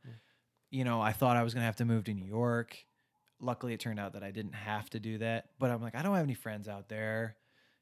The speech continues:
Speaker 2: You know, everything in my life is gonna be, be different. And what if I don't like it? What if I don't like playing this? What if I don't like playing bass?"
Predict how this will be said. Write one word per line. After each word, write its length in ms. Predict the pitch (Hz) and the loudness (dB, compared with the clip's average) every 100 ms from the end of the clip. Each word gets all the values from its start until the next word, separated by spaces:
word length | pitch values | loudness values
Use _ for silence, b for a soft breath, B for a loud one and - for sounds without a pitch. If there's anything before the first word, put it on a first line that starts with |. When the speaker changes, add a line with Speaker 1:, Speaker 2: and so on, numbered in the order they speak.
| _ | _
Speaker 2:
You 180 | - 131 | -2 2
know, 200 | 123 117 - | 2 2 6
everything 440 | 147 170 151 165 | 8 8 6 6
in 80 | 135 | 6
my 100 | 127 | 6
life 220 | 147 165 | 6 4
is 100 | 131 | 2
gonna 140 | 120 113 | 2 0
be, 140 | 113 - - | 0 -6 -8
be 100 | - | -6
different. 400 | 120 151 - 90 - | 2 2 2 -4 -2
And 320 | 135 139 135 | 2 2 2
what 120 | 131 160 | 0 0
if 100 | 170 | 4
I 80 | |
don't 180 | 170 160 | 4 4
like 280 | 135 190 - | 4 2 0
it? 160 | 85 - | -8 -4
What 100 | 123 | 0
if 80 | |
I 80 | 143 | 2
don't 180 | 160 147 | 4 4
like 200 | 147 165 | 4 0
playing 340 | - 117 104 | -4 -8 -10
this? 320 | 104 101 - 120 | -10 -10 -12 -6
What 140 | 127 | -4
if 100 | 147 | 0
I 80 | 160 | 0
don't 340 | 139 143 139 - - _ - - _ _ | 4 4 4 -4 -20 _ -20 -20 _ _
like 180 | 113 127 | 2 4
playing 240 | 151 147 | 4 6
bass?" 560 | 127 165 101 - - | 6 6 4 -2 -6